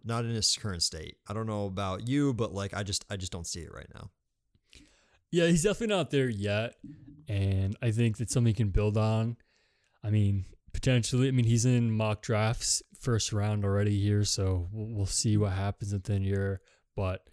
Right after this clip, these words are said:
Speaker 2: I do think he can build on that. I don't, I do agree, though. I'm not sure if I necessarily see that. Obviously, we're, we're not seeing that now. Could he develop that come end of the season, potentially, or at least start to see it then? I hope so,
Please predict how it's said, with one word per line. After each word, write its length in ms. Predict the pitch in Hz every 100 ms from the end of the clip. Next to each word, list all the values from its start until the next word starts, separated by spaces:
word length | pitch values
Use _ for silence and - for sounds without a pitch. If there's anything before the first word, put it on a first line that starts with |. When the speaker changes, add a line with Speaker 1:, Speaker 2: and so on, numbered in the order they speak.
| _ _ _ _ _
Speaker 2:
I 80 | 147
do 120 | 175 185
think 260 | 180 156
he 200 | - 135
can 240 | 139 131 107
build 320 | 101 110 117
on 200 | 135 143
that. 340 | 139 139 143 - _ -
I 100 | 120
don't, 400 | 104 131 131 131
I 100 | 127
do 180 | 123 139
agree, 280 | 131 123 123
though. 300 | 120 120 120
I'm 260 | 113 110
not 200 | 110 110
sure 140 | 117 120
if 100 | 113
I 320 | 110 101 95 - _
necessarily 380 | - 101 123 107
see 220 | 101 120 107
that. 320 | 110 107 104 - _
Obviously, 260 | 117 123 113
we're, 140 | 120
we're 120 | 117 113
not 100 | 117
seeing 180 | 120
that 140 | 110 101
now. 440 | 90 95 107 110 - _ _ _ -
Could 160 | 101
he 100 | 104
develop 400 | 104 104 101 101
that 300 | - 107 104
come 400 | - 101 98 95 90 _ _ _
end 120 | 123 104
of 80 |
the 60 | 101
season, 380 | - 107 113 120
potentially, 680 | 110 98 98 - 139 143 151
or 120 | 104
at 60 | 101
least 180 | 98 -
start 160 | 107 101
to 40 |
see 180 | - 110
it 120 | 120
then? 280 | 143 147 147 - _ _ _
I 80 | 110
hope 260 | 101 113 139
so, 400 | - 160 170